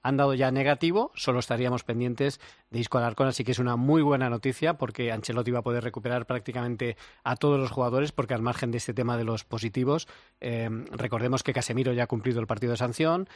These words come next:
que Ceballos prácticamente se va a incorporar otra vez al trabajo de equipo, así que Ancelotti va a poder tener a todos, eh, los componentes de la plantilla prácticamente, a excepción, como decíamos, a estas horas de Isco, que no lo ha hecho oficial,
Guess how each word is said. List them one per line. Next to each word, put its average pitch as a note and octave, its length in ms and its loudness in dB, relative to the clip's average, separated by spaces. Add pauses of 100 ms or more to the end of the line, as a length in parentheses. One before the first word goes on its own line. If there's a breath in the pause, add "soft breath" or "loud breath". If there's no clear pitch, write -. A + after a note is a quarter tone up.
(220 loud breath)
que A#2+ 140 -6
Ceballos B2+ 500 4
prácticamente A#2+ 600 -2
se A#2 80 -2
va A#2 80 2
a - 20 2
incorporar A#2 380 0
otra A2+ 180 -2
vez A#2+ 220 0 (280 loud breath)
al G#2+ 160 -4
trabajo A2+ 420 0
de A#2+ 80 0
equipo, B2+ 260 0
así B2 180 0
que B2+ 160 -2 (260)
Ancelotti A#2 440 -4
va A#2 80 0
a A2+ 80 -4
poder A#2 240 0
tener A#2 340 -2 (300 loud breath)
a A2+ 100 -4
todos, B2 540 -2
eh, G#2+ 320 -4 (340 loud breath)
los A2+ 300 -6
componentes A#2 560 0
de A#2 80 -2
la A2 160 -2
plantilla A2+ 420 -2
prácticamente, A#2 560 -2
a - 20 0
excepción, A#2 400 -4
como A2+ 140 -2
decíamos, A2+ 420 -2
a A#2 160 -2
estas A#2 280 -2
horas A2+ 200 0
de A2 100 -2
Isco, A#2+ 260 -2
que G#2+ 80 -6
no G#2+ 80 -2
lo A2 80 -2
ha A2 60 -2
hecho A2 180 -4
oficial, D3 480 0